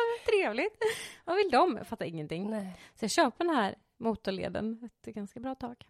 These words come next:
Speaker 2: Ja.
Speaker 1: Eh, och till slut så känner jag väl att, nej, men <laughs> jag måste kolla vad det är. Så jag svänger av och kör hem till pappa.
Speaker 2: Mhm.
Speaker 1: Och kör in på parkeringen.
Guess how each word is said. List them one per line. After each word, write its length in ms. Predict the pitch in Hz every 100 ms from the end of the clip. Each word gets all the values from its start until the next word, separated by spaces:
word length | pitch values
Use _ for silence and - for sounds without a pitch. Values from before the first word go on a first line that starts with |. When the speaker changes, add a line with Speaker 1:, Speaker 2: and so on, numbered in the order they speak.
| _
Speaker 2:
Ja. 160 | - 196
Speaker 1:
Eh, 180 | 214 214 -
och 300 | 220 _ - -
till 100 | 240
slut 300 | - 214 -
så 180 | 247 226
känner 200 | 220 202
jag 60 |
väl 100 | 190
att, 160 | 196 -
nej, 220 | - 208
men 260 | 202 196 180
<laughs> 40 | -
jag 200 | 214 247
måste 260 | 220 -
kolla 280 | - 185 175
vad 120 | 165
det 60 | 190
är. 200 | 196 214 _ _
Så 120 | -
jag 80 | 214
svänger 260 | - 233 247
av 220 | 269 247
och 60 |
kör 100 | 226
hem 60 | 202
till 100 | 196
pappa. 360 | 220 - 247 330 _ _ -
Speaker 2:
Mhm. 280 | 175 214 - -
Speaker 1:
Och 140 | 240
kör 80 | 233
in 80 | 196
på 80 |
parkeringen. 640 | 180 185 190 170 185 233